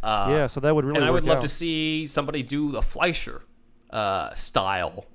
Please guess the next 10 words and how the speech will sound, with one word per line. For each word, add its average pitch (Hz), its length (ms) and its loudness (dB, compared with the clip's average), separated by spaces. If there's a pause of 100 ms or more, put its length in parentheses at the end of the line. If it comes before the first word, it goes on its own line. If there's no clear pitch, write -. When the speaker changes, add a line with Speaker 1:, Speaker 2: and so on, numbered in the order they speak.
(100)
Speaker 1:
of 107 220 -4
some 113 220 -6
of 101 60 -8
these 98 140 -8
stories, 104 320 -4
especially 135 380 -4
the 87 100 -6
Batman 120 540 6
<laughs> - 40 6
ones, - 640 4